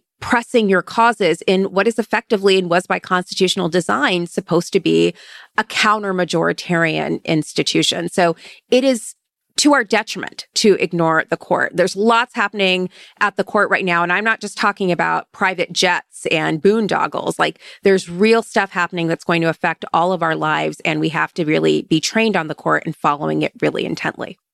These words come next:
We have to think about the court as being as impactful as any other branch of government. And certainly the court is as impactful of any branch of government. We've seen the travel ban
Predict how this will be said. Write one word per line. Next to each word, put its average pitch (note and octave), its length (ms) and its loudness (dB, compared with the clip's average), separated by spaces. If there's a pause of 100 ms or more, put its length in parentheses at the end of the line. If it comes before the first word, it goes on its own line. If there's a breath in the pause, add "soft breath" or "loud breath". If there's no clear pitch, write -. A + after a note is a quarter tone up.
(140)
We E3+ 100 4
have F3+ 320 -4
to F#3 240 2
think F3+ 300 -2
about E3+ 240 -2
the D#3+ 60 -6
court E3 260 -4
as D3+ 100 -8
being D#3+ 300 2
as D#3+ 140 -2
impactful D#3 680 -2
as D#3+ 240 -4
any F3 280 -2
other D#3 400 0
branch D#3 580 -2
of D#3 140 -4
government. D3+ 420 -2
And F3 120 -2
certainly F3+ 500 0 (240 loud breath)
the G3+ 80 0
court G#3+ 280 0
is F3 440 2
as E3+ 100 -2
impactful D#3 720 -4
of D#3 140 -2
any D3+ 320 0
branch D3+ 420 -2
of D#3+ 140 -10
government. D3+ 420 -6
We've E3+ 140 4
seen F3 400 0 (300 loud breath)
the G#3 80 0
travel C4 360 0
ban F2 400 -6